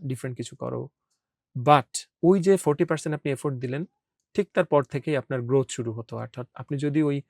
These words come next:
মনের ওই কথাটাকে ইগনোর করতে পারতেন, তাহলে রিয়েল যে গ্রোথটা আপনি ফেস করতে পারতেন বা এক্সপেরিয়েন্স করতে পারতেন।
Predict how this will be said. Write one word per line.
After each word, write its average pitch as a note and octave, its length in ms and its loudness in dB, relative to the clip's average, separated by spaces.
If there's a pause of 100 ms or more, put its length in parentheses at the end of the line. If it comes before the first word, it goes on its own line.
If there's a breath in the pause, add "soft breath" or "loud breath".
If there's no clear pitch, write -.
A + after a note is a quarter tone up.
(280)
মনের C#3+ 280 4
ওই D#3+ 120 4
কথাটাকে C#3+ 360 -2
ইগনোর C3+ 240 -2
করতে C3 240 -6
পারতেন, B2 320 -6 (340)
তাহলে B2+ 240 -2
রিয়েল C3+ 460 0
যে B2+ 140 -2
গ্রোথটা B2 400 -4
আপনি A#2+ 180 -8
ফেস A#2 260 -8
করতে - 200 -12
পারতেন A#2+ 320 -12
বা A#2+ 60 -6
এক্সপেরিয়েন্স A#2+ 440 -10
করতে - 200 -16
পারতেন। - 300 -20